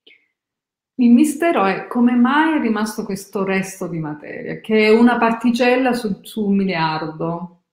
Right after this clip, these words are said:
no? Questo resto, questo eccesso di materia rispetto all'antimateria.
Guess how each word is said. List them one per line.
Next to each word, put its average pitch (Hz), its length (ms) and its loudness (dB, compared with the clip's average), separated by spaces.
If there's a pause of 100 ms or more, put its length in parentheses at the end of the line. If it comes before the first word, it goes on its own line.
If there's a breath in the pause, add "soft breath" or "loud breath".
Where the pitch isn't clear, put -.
no? 185 300 -6
Questo - 360 -10
resto, 170 420 -8
questo - 720 -8
eccesso 240 840 -4
di 190 120 -4
materia 202 480 -4
rispetto 175 400 -14
all'antimateria. 165 920 -12